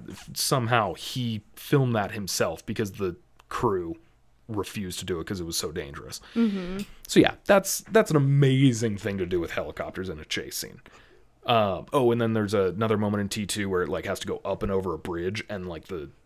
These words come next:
Speaker 1: landing gear comes so close to catching. Oh my gosh. I almost shit my pants watching that. Um, so yeah.
Speaker 2: <laughs> I saw a post online today that it's a clip of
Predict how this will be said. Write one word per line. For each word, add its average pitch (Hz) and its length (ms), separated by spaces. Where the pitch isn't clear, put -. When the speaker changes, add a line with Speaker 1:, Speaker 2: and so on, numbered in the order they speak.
Speaker 1:
landing 98 560
gear 101 220
comes 87 240
so - 380
close - 400
to - 80
catching. - 480
Oh 117 140
my 95 120
gosh. - 320
I 95 160
almost 87 400
shit - 380
my 160 80
pants - 280
watching - 320
that. - 180
Um, 113 400
so - 80
yeah. 185 120
Speaker 2:
<laughs> - 260
I 247 100
saw 247 460
a 233 80
post 202 340
online 185 440
today 214 400
that 190 540
it's 202 180
a 196 100
clip 220 360
of 190 580